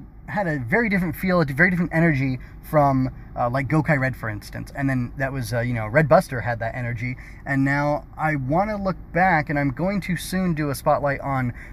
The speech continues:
this Red Ranger to see who he is and who he's portrayed in the past. 'Cause I'm almost wondering, with the amount of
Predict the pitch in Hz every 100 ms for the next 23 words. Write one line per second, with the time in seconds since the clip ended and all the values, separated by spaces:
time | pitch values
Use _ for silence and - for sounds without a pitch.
0 | - 123 - 135 165 131 123 113 107 135
1 | 120 156 135 135 143 123 120 131 123 110
2 | 117 - 147 120 - 143 127 - - -
3 | - - 139 - 143 165 202 131 170 180
4 | 135 127 - 139 143 160 254 240